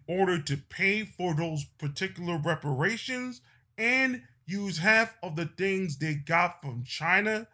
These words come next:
in order to pay for reparations fund in order to do that, I am behind that one hundred and ten percent.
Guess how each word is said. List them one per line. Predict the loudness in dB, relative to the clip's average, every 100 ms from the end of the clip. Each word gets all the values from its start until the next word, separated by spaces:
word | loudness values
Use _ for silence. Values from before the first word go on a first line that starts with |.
| _ _ -4
in | -4 0
order | 2 2 2
to | 0
pay | 0 0 0
for | -2 -2 0 2
reparations | 2 0 -2 -2 -2 -4 -4 -6 -10 _
fund | 0 2 4 0 -2 -6 -8 -12
in | -8 -4
order | -2 0 -2
to | -4 -8
do | -6 -4 -2 2
that, | 4 4 0 _ -2
I | 2 2
am | 2 -2 -8
behind | -10 -8 -2 4 6 4 0
that | 0 0 0
one | -2 -2
hundred | -2 0 0 -2
and | -4
ten | -6 -6 -6
percent. | -10 -12 -10 -10 -10